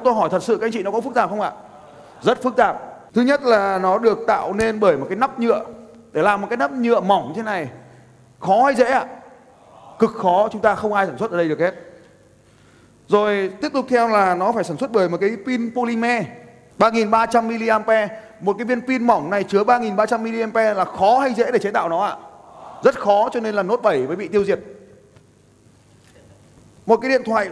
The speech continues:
siêu mỏng như thế này với một cái camera mười hai chấm có khả năng focus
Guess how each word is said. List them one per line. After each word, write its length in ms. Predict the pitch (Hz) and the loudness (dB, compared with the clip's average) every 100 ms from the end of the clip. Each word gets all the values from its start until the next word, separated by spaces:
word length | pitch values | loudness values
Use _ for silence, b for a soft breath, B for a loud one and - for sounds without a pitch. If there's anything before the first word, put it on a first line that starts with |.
| - | -8
siêu 260 | - 285 | 0 2
mỏng 280 | 262 247 147 | 4 2 0
như 60 | 190 | -4
thế 80 | 247 | -4
này 280 | 240 214 151 110 - B B B - | -2 -2 -4 -8 -20 B B B 0
với 160 | 208 | 2
một 100 | 247 | 2
cái 120 | 254 | -4
camera 720 | 247 254 247 240 240 233 233 | -2 2 2 2 2 2 2
mười 220 | 226 214 190 | 2 2 0
hai 340 | 202 240 240 | -2 -6 -6
chấm 400 | - 214 220 294 | -2 -2 -2 -6
có 100 | 226 | -6
khả 200 | - 175 | -4 -6
năng 200 | 151 214 240 | -6 -6 -2
focus 320 | 247 247 | -2 0